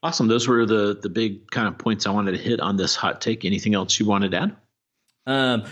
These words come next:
Speaker 2: well, so you talked about some of the market cap losers. I was, I, I took a quick look at, at Walmart's market cap, and it seems like they're down exactly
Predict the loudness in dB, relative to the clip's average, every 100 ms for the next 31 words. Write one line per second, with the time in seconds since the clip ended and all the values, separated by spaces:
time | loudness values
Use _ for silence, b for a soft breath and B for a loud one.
0 | B 0 0 0 -2 -2 0 -2 -2 -2
1 | -2 -2 0 2 2 0 0 0 0 2
2 | 2 2 2 0 -2 -6 B B -4 -4
3 | -2 -4 -2 0 0 0 -2 -2 -2 0
4 | 0 -2 -4 -2 0 0 0 0 0 0
5 | 0 -2 -2 -2 -2 -2 -2 0 0 2
6 | 0 2 2 2 2 2 2 2 0 0
7 | -2 0 0 0 0